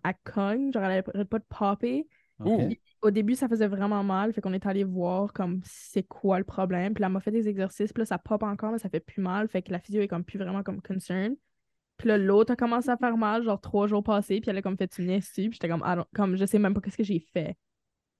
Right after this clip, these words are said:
Speaker 1: à
Speaker 3: Hmm.
Speaker 1: mon épaule gauche. L'épaule droite, je le sais, je me suis fait pogner dans un armbar comme vraiment bad.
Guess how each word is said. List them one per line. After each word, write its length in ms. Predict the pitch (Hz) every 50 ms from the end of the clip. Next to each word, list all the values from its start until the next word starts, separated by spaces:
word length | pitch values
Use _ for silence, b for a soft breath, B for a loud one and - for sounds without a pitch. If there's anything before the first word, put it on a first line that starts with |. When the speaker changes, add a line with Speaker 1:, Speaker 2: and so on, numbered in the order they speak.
| _ _ 165
Speaker 1:
à 60 | 196 208
Speaker 3:
Hmm. 20 |
Speaker 1:
mon 100 | 202 202 190
épaule 380 | - - - 202 190 175 180 180
gauche. 480 | 180 180 170 170 165 175 - - - -
L'épaule 300 | 208 196 196 240 254 240
droite, 280 | 196 185 190 196 220 208
je 80 | -
le 60 | 165 170
sais, 360 | - - - - 165 185 220 208
je 80 | 196
me 40 | 165
suis 140 | - - 277
fait 120 | 247 196 185
pogner 220 | - 196 190 196
dans 160 | 196 190 190 185
un 60 | -
armbar 440 | - 180 175 185 180 180 185 196 202
comme 180 | - 175 175
vraiment 320 | 175 175 160 170 180 180 175
bad. 440 | 175 190 170 170 180 185 214 226